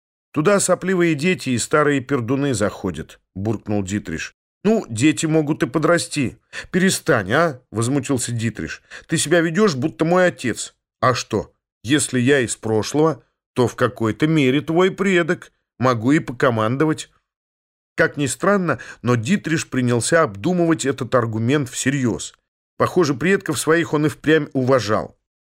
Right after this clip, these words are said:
«Это только если твоя теория верна», — сказал он после размышлений. «Так что не надо тут из себя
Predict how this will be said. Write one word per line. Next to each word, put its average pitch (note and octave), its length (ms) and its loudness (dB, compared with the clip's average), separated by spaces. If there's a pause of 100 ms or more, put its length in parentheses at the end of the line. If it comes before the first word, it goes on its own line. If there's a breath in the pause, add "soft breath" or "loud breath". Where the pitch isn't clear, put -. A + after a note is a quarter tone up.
(140)
«Это G3 320 0
только E3 440 0
если D#3 360 2
твоя D3 400 2
теория C#3+ 500 2
верна», — B2 680 2
сказал A2 440 0
он G#2+ 140 -2
после A2 360 -4
размышлений. G2 880 -4 (440)
«Так D3+ 200 0
что - 220 -2
не D3 140 0
надо D#3+ 340 2
тут A#2+ 260 -10
из A2+ 120 -4
себя G#2+ 520 0